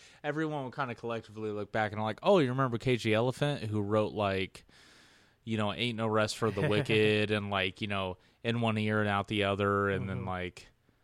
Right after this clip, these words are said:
Speaker 1: uh, you know, fucking, uh, uh, their second album even had, like, had pretty, pretty big hits. I don't remember the song titles. But, like, we're gonna look back on that, and they're gonna be like, "Oh, they just came out with an album, like, two years ago, and it was, like, really big." So, like, I think as rock music goes, I think Ca-,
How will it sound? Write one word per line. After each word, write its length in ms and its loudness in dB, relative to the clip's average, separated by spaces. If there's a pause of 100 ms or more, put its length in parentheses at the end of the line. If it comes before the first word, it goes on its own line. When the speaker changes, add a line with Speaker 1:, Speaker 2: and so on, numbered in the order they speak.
(300)
Speaker 1:
uh, 680 0
you 120 -4
know, 160 -4
fucking, 520 -4
uh, 540 -4
uh, 680 -10
their 300 0
second 340 4
album 300 4
even 200 0
had, 240 0
like, 220 0 (260)
had 240 -4
pretty, 340 0
pretty 280 -2
big 180 0
hits. 460 2
I 120 2
don't 220 -2
remember 380 0
the 120 -6
song 360 -2
titles. 720 -6 (1200)
But, 120 8
like, 320 2 (240)
we're 120 4
gonna 140 4
look 140 0
back 200 4
on 120 -4
that, 260 0
and 80 -8
they're 100 -4
gonna 140 -2
be 80 -2
like, 180 -2
"Oh, 140 2
they 120 2
just 160 -6
came 160 2
out 140 -2
with 100 -10
an 80 -8
album, 280 -4
like, 140 -8
two 160 -8
years 300 -4
ago, 240 -4
and 80 -8
it 80 -10
was, 160 -10
like, 240 -8
really 200 -6
big." 320 -2
So, 180 0
like, 380 2
I 80 -2
think 220 -2
as 160 -2
rock 360 4
music 340 -6
goes, 240 -4
I 100 0
think 240 -6
Ca-, 280 -2